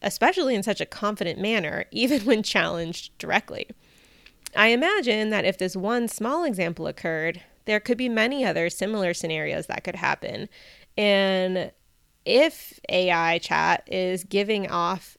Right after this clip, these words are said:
giving out incorrect information very confidently, even though it's clearly wrong, is that a good experience for the search user?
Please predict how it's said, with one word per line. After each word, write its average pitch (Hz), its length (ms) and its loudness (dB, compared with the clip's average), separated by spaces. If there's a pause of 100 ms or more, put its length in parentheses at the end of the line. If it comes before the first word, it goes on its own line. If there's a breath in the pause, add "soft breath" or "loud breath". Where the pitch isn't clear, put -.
giving 190 240 -4
out 185 340 2
incorrect 214 520 0
information 180 840 -4 (420 soft breath)
very 202 280 4
confidently, 185 680 0
even 190 260 -2
though 175 160 0
it's - 260 -6 (300)
clearly 196 400 -2
wrong, 185 480 0 (400 soft breath)
is 202 200 2
that 370 180 2
a 359 60 0
good 247 180 2
experience 302 640 -2
for 196 140 -2
the 180 100 -2
search 196 320 -2
user? 285 420 0